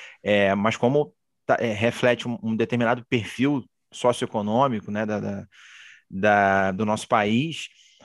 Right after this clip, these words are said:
acho que é importante problematizar, de fato, sim, a formação política da classe médica, que, que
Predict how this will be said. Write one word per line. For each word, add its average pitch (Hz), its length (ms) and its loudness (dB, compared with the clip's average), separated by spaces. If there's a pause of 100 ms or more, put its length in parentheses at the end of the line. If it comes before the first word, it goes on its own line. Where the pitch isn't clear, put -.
acho - 160 -8
que 123 60 -4
é 117 40 2
importante 135 400 -2
problematizar, 135 640 0
de 143 80 -10
fato, 127 380 -2
sim, 127 280 -8
a 143 40 -4
formação 110 440 -4
política 104 460 -6
da 101 100 -2
classe 104 300 -4
médica, 107 600 -4
que, 135 500 -8
que 113 500 -6